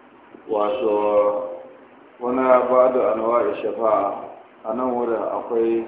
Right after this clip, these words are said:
ceto-, cetuttuka, ceto ba guda ba, akwai cetuttuka, ceto iri-iri a akwai. Da duka cetuttuka na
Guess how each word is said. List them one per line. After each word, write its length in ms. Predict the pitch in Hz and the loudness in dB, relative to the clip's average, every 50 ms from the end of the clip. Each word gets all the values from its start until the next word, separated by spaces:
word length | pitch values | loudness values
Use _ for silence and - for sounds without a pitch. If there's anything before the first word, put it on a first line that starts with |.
| - - - | -8 -12 -8
ceto-, 400 | 120 113 110 - 113 117 107 - - - - | -6 -6 -6 -4 -6 -8 -8 -8 -10 -14 -10
cetuttuka, 880 | - 120 113 113 113 123 113 - - - 110 - - 107 98 - - - | -6 -6 -4 -4 -4 -6 -8 -8 -6 -8 -8 -6 -6 -6 -6 -6 -8 -8
ceto 360 | 104 101 95 - 120 113 113 | -8 -8 -8 -6 -4 -2 -2
ba 160 | 110 110 107 98 95 | -2 -2 -2 -4 -4
guda 260 | 95 95 101 110 113 117 117 | -6 -6 -4 -2 0 0 0
ba, 160 | 117 117 117 - - - - - - - - - - - - - - - - 110 | 0 -2 -2 -4 -4 -8 -14 -16 -18 -18 -20 -20 -20 -20 -20 -20 -20 -16 -12 -10
akwai 240 | 104 - - 120 120 - - | -8 -6 -4 -6 -6 -6 -6
cetuttuka, 800 | - 120 117 120 123 117 120 123 127 117 - 123 110 98 - - | -6 -6 -6 -6 -8 -10 -10 -10 -10 -10 -6 -6 -6 -6 -6 -8
ceto 560 | 107 104 101 - 120 113 113 117 117 113 117 | -8 -8 -8 -6 -4 -2 -2 0 0 0 -2
iri-iri 560 | 120 113 110 104 - 110 113 113 107 101 - | -4 -4 -6 -6 -6 -6 -8 -6 -6 -6 -6
a 240 | - 107 - - 92 92 - | -4 -4 -4 -4 -6 -6 -8
akwai. 160 | 110 95 - - - - - - - - - - - - - - - - - - - 107 | -8 -10 -10 -12 -16 -20 -20 -20 -20 -20 -20 -20 -20 -20 -20 -20 -20 -20 -20 -16 -10 -8
Da 60 | 107 107 | -4 0
duka 240 | 127 139 - 139 120 - | 0 0 2 0 0 0
cetuttuka 640 | - 123 120 123 131 - - 139 131 - 131 113 - | 0 -2 -2 -2 -4 -4 -4 -4 -4 -2 -2 -2 -2
na 240 | 113 113 117 117 | -2 -2 -2 -2